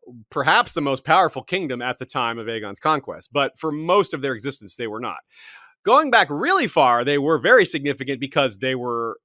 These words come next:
kind of unstoppable. They attacked wherever they wanted to, and very few people could stop them. So they sort of did have, uh, their run of the Western Shores, and, uh, no one could really s-,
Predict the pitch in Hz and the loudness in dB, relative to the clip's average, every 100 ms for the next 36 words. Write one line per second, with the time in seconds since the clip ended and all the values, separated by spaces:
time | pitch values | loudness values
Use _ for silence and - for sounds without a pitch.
0 | - - 175 139 120 - 156 143 92 87 | -20 -6 -4 -4 -6 -2 -2 -2 -8 -14
1 | 120 127 127 123 120 - _ _ _ _ | -8 -6 -6 -8 -10 -14 _ _ _ _
2 | _ _ - - - 156 - - _ _ | _ _ -18 -10 -2 0 -2 -8 _ _
3 | - 147 147 135 127 143 165 127 131 123 | -4 0 2 0 -2 0 -2 -2 -6 -6
4 | 123 131 139 123 120 104 113 139 120 - | -4 -2 -2 -4 -14 -16 -10 -4 -4 -4
5 | 120 - 127 110 _ _ - 139 139 208 | -16 -6 -6 -6 _ _ -4 -4 0 2
6 | 214 170 123 156 143 131 123 107 110 120 | 2 0 0 2 4 4 2 0 -8 -8
7 | 113 107 98 _ 113 127 135 110 127 131 | -8 -8 -12 _ -6 -2 -2 0 -2 -2
8 | 113 110 110 98 110 110 - 104 95 - | -4 -8 -10 -10 -8 -8 -8 -12 -10 -4
9 | 139 104 92 87 - - _ _ _ _ | -2 -2 -6 -10 -12 -14 _ _ _ _
10 | _ - 123 120 117 117 113 113 104 _ | _ -12 -6 -4 -4 -4 -6 -8 -10 _
11 | _ _ _ _ _ _ _ _ _ - | _ _ _ _ _ _ _ _ _ -20
12 | - - 135 135 131 123 117 110 113 107 | -20 -16 -8 -2 -2 -2 -4 -6 -6 -8
13 | - | -10